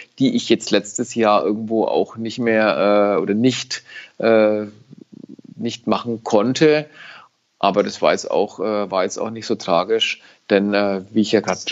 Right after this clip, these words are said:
schon gesagt habe, es gibt auch, äh, spannende Dinge vor der, vor der Haustür irgendwo, ne? Wie du gesagt hast. Also es, äh, es, äh, wird jetzt aber auch wieder spannend, mal,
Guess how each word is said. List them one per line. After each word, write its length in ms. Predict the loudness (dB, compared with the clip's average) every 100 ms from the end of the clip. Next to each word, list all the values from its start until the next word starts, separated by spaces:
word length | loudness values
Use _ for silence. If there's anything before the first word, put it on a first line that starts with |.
| -8 -10 -12 -6
schon 180 | 0 2
gesagt 360 | 2 0 0 -2
habe, 160 | 0
es 160 | -4 0
gibt 240 | -2 2
auch, 280 | 2 2 0
äh, 160 | 0 0
spannende 360 | -2 0 0
Dinge 240 | 0 -2 0
vor 180 | 0
der, 200 | 0 -2
vor 160 | -2 -2
der 160 | -2 0
Haustür 440 | -2 -2 -2 -2
irgendwo, 440 | -2 -6 0 0
ne? 240 | 2 0 -2 -8 -10 -10 -12 -4
Wie 80 |
du 80 | -2
gesagt 420 | -2 -2 -4 0
hast. 300 | 0 0 -2
Also 380 | -2 2 2 4
es, 400 | 2 0 -4 2
äh, 40 | 4
es, 720 | 4 2 0 -4 -4 -4 2
äh, 420 | 4 4 2 2
wird 100 | 2
jetzt 140 | 2 2
aber 180 | 2
auch 180 | 0 0
wieder 180 | -2 -2
spannend, 500 | -2 -4 -4 -6 -6
mal, 300 | -2 -2